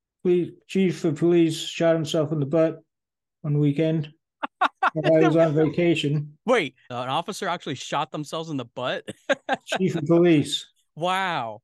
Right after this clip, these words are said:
Speaker 2: <laughs> That's
Speaker 1: <clears throat>
Speaker 2: fu-, that is hilarious. <laughs> Go on, I'm sorry. <laughs>
Speaker 1: Well, I thought it was hilarious too,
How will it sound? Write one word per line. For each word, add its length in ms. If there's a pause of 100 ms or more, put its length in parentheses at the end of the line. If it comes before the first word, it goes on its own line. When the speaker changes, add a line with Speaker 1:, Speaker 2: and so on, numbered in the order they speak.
Speaker 2:
<laughs> 720
That's 400
Speaker 1:
<clears throat> 60
Speaker 2:
fu-, 360
that 180
is 80
hilarious. 640 (140)
<laughs> 120
Go 220
on, 220
I'm 100
sorry. 440 (100)
<laughs> 0 (2000)
Speaker 1:
Well, 120
I 100
thought 200
it 60
was 140
hilarious 560
too, 380